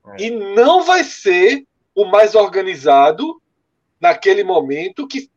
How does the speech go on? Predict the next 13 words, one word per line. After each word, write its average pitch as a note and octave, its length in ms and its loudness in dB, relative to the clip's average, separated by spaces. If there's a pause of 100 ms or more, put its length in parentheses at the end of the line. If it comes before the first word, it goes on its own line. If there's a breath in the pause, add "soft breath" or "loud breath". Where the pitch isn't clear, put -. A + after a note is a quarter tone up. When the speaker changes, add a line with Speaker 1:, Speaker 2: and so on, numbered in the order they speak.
Speaker 2:
está - 300 0
mais G#3 160 0
protegido, F3+ 680 -2
ou F#3 80 2
que G#3 120 -8
mexe F#3 240 -10
com F#3+ 60 -20
mais F#4 160 -8
dinheiro E4 160 -12
que - 60 -16
está G3+ 120 -4
mais - 160 -10
protegido. G3 720 -10